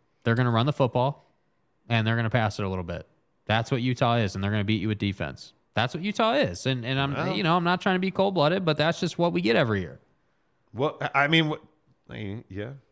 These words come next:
Speaker 1: I
Speaker 2: I
Speaker 1: mean,
Speaker 2: mean
Speaker 1: they run the football. That's what they do. And then they're gonna try and pass off of that. I mean, they're not, like, Utah's never gonna have some prolific passing quarterback playing the position. That's
Speaker 2: Yeah.
Speaker 1: not, like, you know, I love Cam and I love his ability and what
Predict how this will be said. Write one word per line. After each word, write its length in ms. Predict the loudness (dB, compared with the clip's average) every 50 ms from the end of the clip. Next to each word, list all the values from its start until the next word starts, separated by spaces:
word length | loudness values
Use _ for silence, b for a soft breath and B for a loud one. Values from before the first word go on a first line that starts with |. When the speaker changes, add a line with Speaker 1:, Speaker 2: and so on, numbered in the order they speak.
| _ _ _ _ _ _ _ -4
Speaker 1:
I 60 | 0
Speaker 2:
I 40 | 2
Speaker 1:
mean, 200 | 2 2 2 2
Speaker 2:
mean 80 | 2
Speaker 1:
they 160 | 2 0 2 2
run 240 | 4 4 4 4
the 80 | 4 4
football. 440 | 6 6 6 6 6 4 4 4 4
That's 300 | 4 2 2 0 0 0
what 220 | 2 2 2 2
they 180 | 2 2 2 2
do. 400 | 2 2 2 2 2 0 -2 -4
And 220 | -2 0 0 2 2
then 240 | 0 0 0 0
they're 120 | 2 2 2
gonna 140 | 2 0 0
try 340 | -2 -2 2 2 4 4 4
and 80 | 2
pass 340 | 0 2 2 2 0 0 0
off 240 | 0 0 0 0 0
of 60 | -2
that. 180 | -2 -2 -2 -2
I 40 | -2
mean, 160 | 0 0 2
they're 160 | 2 2 2
not, 380 | 2 2 2 4 4 2 2 2
like, 260 | 2 0 0 0 -2
Utah's 480 | -2 -2 -2 0 2 2 2 2 2 2
never 240 | 0 0 0 0 0
gonna 200 | 0 0 0 0
have 520 | -2 -2 -2 0 0 2 0 0 -2 -4 b b b b b
some 240 | b 0 2 2 4
prolific 640 | 6 6 8 8 8 6 4 6 4 2 2 2
passing 460 | 4 4 4 4 2 2 0 -2 -2 0
quarterback 720 | 0 2 2 2 2 2 2 4 4 4 2 2 0 -2
playing 240 | 0 2 2 4 4
the 80 | 4 4
position. 500 | 4 4 4 4 2 0 0 -2 -4 -2
That's 240 | -2 -2 -2 0 0
Speaker 2:
Yeah. 80 | 0
Speaker 1:
not, 420 | 2 2 2 2 2 0 0 0 2
like, 280 | 2 2 2 2 -2
you 280 | -6 -6 -4 0 2 4
know, 100 | 6 6
I 120 | 6 6
love 280 | 6 6 4 4 2 2
Cam 320 | 0 0 2 2 2 2 2
and 80 | 2
I 80 | 2 4
love 240 | 4 4 4 4 2
his 160 | 2 0 0
ability 500 | 0 2 2 2 2 2 2 2 2 2
and 200 | 2 2 2 4
what 260 | 4 4 2 2